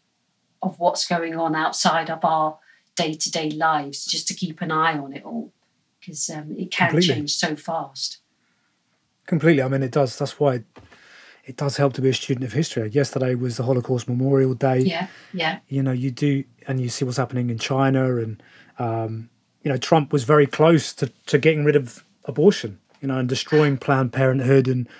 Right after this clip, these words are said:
Speaker 2: Poland, I think, we're only a, a few days into their abortion ban, and they've got a huge amount of, you know, protests planned. But yeah, I mean, certainly Poland are going through that,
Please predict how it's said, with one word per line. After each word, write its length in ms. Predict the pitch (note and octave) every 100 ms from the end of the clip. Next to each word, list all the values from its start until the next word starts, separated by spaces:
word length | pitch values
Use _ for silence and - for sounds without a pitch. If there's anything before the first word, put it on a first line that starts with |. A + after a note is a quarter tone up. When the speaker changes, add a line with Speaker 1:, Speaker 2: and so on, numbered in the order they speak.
| -
Speaker 2:
Poland, 640 | - D#3+ C#3+ C#3 C#3 C3+ - _ _ _ _ -
I 40 | A#2
think, 420 | - C#3+ C3+ - _
we're 120 | D3+ D3
only 280 | C#3+ C#3
a, 160 | D3 - -
a 60 | -
few 460 | - - _ D#3 D3
days 300 | D3 C#3+ C3
into 200 | C3 C3+
their 240 | B2+ C#3
abortion 500 | D3 D3 D3+ - D3
ban, 440 | C3 C#3+ C#3+ C#3+ - -
and 100 | C3
they've 140 | C3
got 240 | C#3 C3 - _ _ _ -
a 40 |
huge 420 | - - E3+ D#3+ C#3
amount 300 | C3+ C3+ B2
of, 160 | A#2
you 60 | C3+
know, 200 | A#2+ A2+ - - - _
protests 560 | - C3+ - C3 - -
planned. 420 | - D3 C3 A#2
But 220 | B2 A#2 _ _ _ _ _ -
yeah, 200 | C3+ G#2+
I 40 |
mean, 160 | A#2+ A#2
certainly 520 | - C#3 A#2+ A#2+ A2+ _ _ _ _ _ _ _ _
Poland 480 | - C#3+ C3 B2 A#2+ -
are 80 |
going 280 | B2 C#3 B2
through 220 | A#2 C3
that, 240 | A#2+ G2